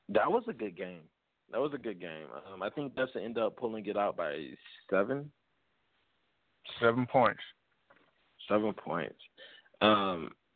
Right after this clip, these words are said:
Speaker 1: man, from the start, from the start, Deps-,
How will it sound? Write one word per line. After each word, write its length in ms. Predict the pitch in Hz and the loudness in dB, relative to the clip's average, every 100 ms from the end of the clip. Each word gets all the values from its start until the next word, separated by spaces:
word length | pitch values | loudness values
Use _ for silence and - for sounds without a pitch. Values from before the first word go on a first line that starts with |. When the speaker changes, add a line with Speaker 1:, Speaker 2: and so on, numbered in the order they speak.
| - | -4
Speaker 1:
man, 340 | 101 95 80 - | 2 2 2 2
from 160 | 113 107 | 2 2
the 80 | 98 | -2
start, 360 | - 113 98 - _ _ _ _ _ _ | 4 4 4 0 _ _ _ _ _ _
from 140 | - 107 | -8 -8
the 80 | 98 | -2
start, 340 | 110 95 82 | 2 2 2
Deps-, 180 | 104 107 | 2 0